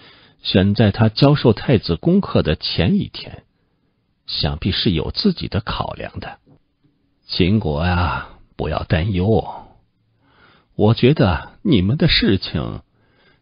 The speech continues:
今日一定会有一个完整的交代。如果事情真的到了不可收拾的地步，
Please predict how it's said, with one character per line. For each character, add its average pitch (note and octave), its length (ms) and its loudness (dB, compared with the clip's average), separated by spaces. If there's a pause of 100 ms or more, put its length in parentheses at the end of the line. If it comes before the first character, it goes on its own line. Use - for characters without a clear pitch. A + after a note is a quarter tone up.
今 D#3+ 300 2
日 A2 360 4
一 B2+ 220 2
定 B2+ 200 4
会 - 220 0
有 C#2+ 120 2
一 A1 140 -2
个 A2 140 2
完 E2 300 4
整 - 180 -2
的 - 160 -12
交 D#3+ 300 -2
代。 - 420 -12 (1500)
如 E3+ 280 2
果 C3+ 200 4
事 C#3 240 2
情 C3 360 2
真 F3 260 4
的 C#3+ 140 4
到 C3 200 2
了 G#2 100 4
不 C#3 160 0
可 F2+ 220 0
收 G#3 360 4
拾 - 200 0
的 G2 160 -2
地 D#2+ 240 0
步， - 340 -12